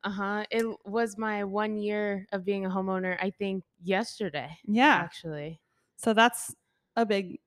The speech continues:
Speaker 2: step for, like, adulting and taking care of
Speaker 1: Yeah.
Speaker 2: yourself. And
Speaker 1: Uh-huh.
Speaker 2: then, um, I was trying to th-, think of some of the other things before we're gonna do this podcast. I know when we did the Harder to Kill camp,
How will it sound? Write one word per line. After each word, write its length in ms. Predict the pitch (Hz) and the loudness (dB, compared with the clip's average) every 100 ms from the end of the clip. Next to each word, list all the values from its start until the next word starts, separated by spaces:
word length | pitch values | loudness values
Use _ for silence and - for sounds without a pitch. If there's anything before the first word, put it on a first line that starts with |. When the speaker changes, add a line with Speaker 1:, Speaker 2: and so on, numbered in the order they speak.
| - | -14
Speaker 2:
step 380 | - - 175 180 | -6 0 0 0
for, 220 | - 185 | 2 2
like, 220 | 180 180 | 2 0
adulting 640 | - 190 175 185 190 196 185 | 0 2 0 0 0 0 0
and 180 | 180 | -2
taking 320 | - 190 196 190 | -2 -2 0 -2
care 200 | 170 170 | 0 0
of 60 | |
Speaker 1:
Yeah. 40 | 170 | 0
Speaker 2:
yourself. 520 | 170 175 165 202 - _ - - 165 | -2 2 2 2 0 _ -20 -14 -6
And 140 | 220 214 | -2 2
Speaker 1:
Uh-huh. 20 | |
Speaker 2:
then, 520 | 220 208 208 214 208 - | 4 4 4 2 0 -2
um, 640 | 214 208 202 196 202 208 - _ _ _ _ - _ | 0 2 4 2 2 -2 -4 _ _ _ _ -20 _
I 40 | 233 | 2
was 100 | 226 | 6
trying 160 | 302 | 4
to 60 | 370 | 4
th-, 140 | - - - | 0 -6 2
think 200 | 294 294 | 4 4
of 100 | 247 | 4
some 200 | 262 254 | 6 6
of 60 | 240 | 8
the 160 | 214 - | 6 6
other 260 | 214 226 | 6 6
things 540 | 233 208 190 196 196 - - | 4 2 2 2 -2 -4 -2
before 260 | 196 208 | 2 4
we're 100 | 208 | 4
gonna 160 | 208 202 | 2 2
do 100 | 208 | 4
this 180 | 202 - | 2 2
podcast. 540 | 202 196 - 170 175 - | 2 2 2 0 0 -4
I 120 | - 208 | -4 0
know 520 | 214 233 247 262 262 | 4 6 6 6 6
when 160 | 247 | 4
we 80 | 226 | 0
did 120 | 220 208 | 0 0
the 60 | |
Harder 280 | 202 208 202 | 2 2 2
to 80 | 196 | -2
Kill 240 | - 202 185 | 0 0 0
camp, 360 | 185 160 139 | -2 -2 -4